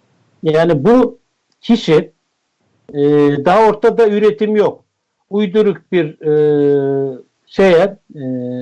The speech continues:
atölyeye, e, röportaj veriyor, kafasına bone takmış, üstüne önlük geçirmiş.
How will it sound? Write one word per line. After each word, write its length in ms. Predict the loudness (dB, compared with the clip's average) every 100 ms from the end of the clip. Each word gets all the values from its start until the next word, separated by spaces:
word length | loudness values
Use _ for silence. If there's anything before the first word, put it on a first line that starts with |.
| -6
atölyeye, 760 | -6 0 0 2 2 0 -2 -6 _ _ _ _ _
e, 60 | -14 -10 -8 -10 -12 -16 -20 _ _ -2
röportaj 580 | 0 2 2 2 0
veriyor, 300 | 0 0 0
kafasına 600 | -2 -6 -6 -6 -6 -2
bone 260 | -2 -2 -2
takmış, 380 | -4 -6 -12 -12
üstüne 380 | -12 -6 -6 -4
önlük 400 | -2 -2 -2 -4
geçirmiş. 560 | -4 -4 -4 -4 -6